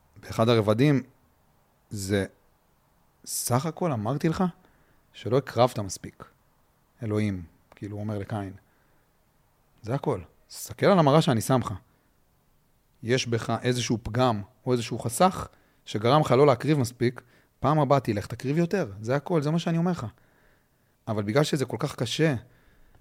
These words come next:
להסתכל על המראה ולהבין שבך יש איזשהו פגם, אז הוא ניסה לעקם את המרקם של המציאות, והלך ורצח את אח שלו.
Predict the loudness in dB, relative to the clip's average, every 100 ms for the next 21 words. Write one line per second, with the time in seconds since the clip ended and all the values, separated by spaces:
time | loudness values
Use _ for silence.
0 | -14 -8 -6 -8 0 2 4 2 2 0
1 | 0 -2 -4 -2 -2 -2 -4 -4 -8 -6
2 | 2 4 4 4 2 0 -2 -4 -4 -4
3 | -2 -6 _ _ _ _ _ _ _ _
4 | _ _ _ -14 -14 _ _ -4 -2 -4
5 | -10 _ _ _ -4 -2 0 0 2 4
6 | 2 2 0 2 0 -2 -2 0 2 0
7 | -2 -4 -2 0 0 -6 -20 _ _ _
8 | _ _ _ _ _ _ _ _ _ -10
9 | -2 0 0 0 -2 -4 -4 -4 -4 -10